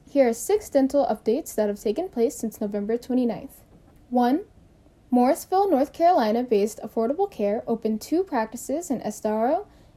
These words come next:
and Palm Coast. Two, Sarasota-based Dental Care Alliance added Advanced Dentistry South Florida in Delray Beach to its network. Three, Boca Raton, Florida-based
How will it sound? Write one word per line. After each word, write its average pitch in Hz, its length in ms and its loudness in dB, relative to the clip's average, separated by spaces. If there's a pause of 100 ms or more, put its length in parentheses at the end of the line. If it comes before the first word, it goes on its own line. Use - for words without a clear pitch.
and 226 160 0
Palm 214 280 -2
Coast. - 520 -8 (800)
Two, 277 340 4 (500)
Sarasota-based 320 1000 2
Dental 254 260 0
Care 208 200 -2
Alliance 196 480 -4
added 220 340 0
Advanced 233 460 -4
Dentistry 247 440 -2
South 233 360 -4 (360)
Florida 208 400 -2 (400)
in 226 160 2
Delray 247 460 2
Beach 208 300 -6
to 208 100 -4
its 185 180 -10
network. 214 300 -12 (880)
Three, 247 320 4 (800)
Boca 247 320 2
Raton, 320 340 4
Florida-based 233 920 0